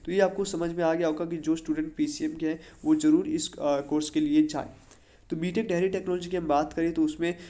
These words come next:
आपका दुग में सात सीट, एक सीट सीजी।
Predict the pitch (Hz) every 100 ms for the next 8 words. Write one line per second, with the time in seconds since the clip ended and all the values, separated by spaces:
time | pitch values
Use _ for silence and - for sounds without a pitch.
0 | - - 156 160 156 156 165 170 170 160
1 | 160 - - 185 - 160 160 - 175 175
2 | - 147 175